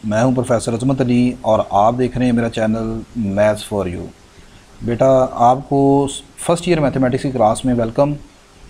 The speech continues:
फर्स्ट ईयर मैथमेटिक्स में से जैसे कि आप लोग जानते हैं कि हमने चैप्टर नंबर नाइन fundamentals of trigonometry जो है ये स्टार्ट किया हुआ है और अल्हम्दुलिल्लाह हम लास्ट लेक्चर में एक्सरसाइज नाइन पॉइंट वन जो है वो कंप्लीट कर चुके थे।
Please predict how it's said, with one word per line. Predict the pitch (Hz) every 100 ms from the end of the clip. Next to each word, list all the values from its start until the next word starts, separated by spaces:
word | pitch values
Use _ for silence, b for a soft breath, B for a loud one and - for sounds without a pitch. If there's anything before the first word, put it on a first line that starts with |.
| -
फर्स्ट | 139 156
ईयर | 139
मैथमेटिक्स | 123 131 127 135 139
में | 123
से | 123
जैसे | 131 135
कि | 135
आप | 127
लोग | 127
जानते | 120 117 117
हैं | 135 123
कि | 123
हमने | 123 123
चैप्टर | 117 117 135
नंबर | 139 131
नाइन | 117 120
fundamentals | - 123 127 123 127 160 151
of | 151
trigonometry | 127 127 123 113 -
जो | 151 120
है | 104 - - - - b b b - -
ये | 123 131 131 120
स्टार्ट | - 107 107
किया | 127 143
हुआ | 131 117
है | 131 147 - b b b - 131
और | 127
अल्हम्दुलिल्लाह | 135 151 160 156 151 139 135 135 127
हम | 131 123
लास्ट | 117 123 131
लेक्चर | 127 143
में | 139 135 135 131 - 117
एक्सरसाइज | - 135 131
नाइन | 117 120
पॉइंट | 127 123
वन | 135
जो | 139
है | 127
वो | 123
कंप्लीट | 120 113 107 120
कर | 120 120
चुके | 143 139
थे। | 123 120